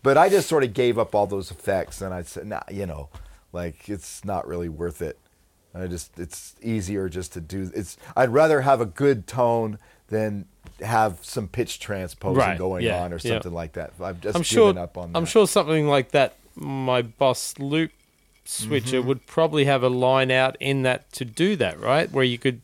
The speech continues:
Speaker 2: designate.
Speaker 1: No, because, no.
Speaker 2: Oh, okay.
Speaker 1: No, uh-uh. It wouldn't, because to make line out, everything in there is instrument level.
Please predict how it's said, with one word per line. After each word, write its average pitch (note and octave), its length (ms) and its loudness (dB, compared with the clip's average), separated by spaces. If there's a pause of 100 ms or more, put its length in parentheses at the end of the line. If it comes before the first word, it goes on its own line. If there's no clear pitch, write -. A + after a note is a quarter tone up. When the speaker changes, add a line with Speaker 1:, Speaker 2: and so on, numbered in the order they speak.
(100)
Speaker 2:
designate. C#3 640 4
Speaker 1:
No, D3+ 360 8
because, C3+ 640 0 (1000)
no. B2+ 500 6 (220)
Speaker 2:
Oh, G#2+ 220 0 (200)
okay. - 240 -4
Speaker 1:
No, G#2 440 4
uh-uh. F#2 440 -2 (240)
It A#2+ 60 0
wouldn't, A#2 480 2 (120)
because G#2 680 -6 (200)
to B2+ 140 -2
make C3 300 0
line B2 320 4
out, A#2+ 460 2 (380)
everything C#3+ 420 2
in B2 120 -2
there B2 180 4
is A2+ 120 0
instrument G2+ 500 -8
level. E2+ 420 -8